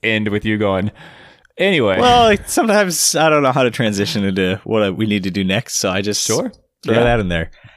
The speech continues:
Speaker 1: It's great.
Speaker 2: Salvador Dali has a long and interesting life and a very long Wikipedia page, and there's a lot of books and things that you can read about him. I'm not gonna touch on his entire life.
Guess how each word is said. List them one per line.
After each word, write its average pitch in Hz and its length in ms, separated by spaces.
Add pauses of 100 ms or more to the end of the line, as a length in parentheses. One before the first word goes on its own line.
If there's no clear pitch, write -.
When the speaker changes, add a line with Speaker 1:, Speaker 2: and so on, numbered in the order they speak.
(220)
Speaker 1:
It's - 100
great. - 100
Speaker 2:
Salvador 175 280
Dali 131 500
has 110 200
a 107 60
long 110 580
and 104 120
interesting 101 500
life 82 360
and 87 120
a 87 40
very 127 200
long 98 220
Wikipedia 90 420
page, 82 380
and 87 80
there's 78 140
a 85 40
lot 92 120
of 87 100
books - 300
and 87 100
things 95 180
that 90 60
you 85 60
can 90 80
read 87 160
about 80 240
him. 82 220 (260)
I'm 107 120
not 156 120
gonna 139 120
touch - 300
on 98 120
his 90 100
entire 85 320
life. - 380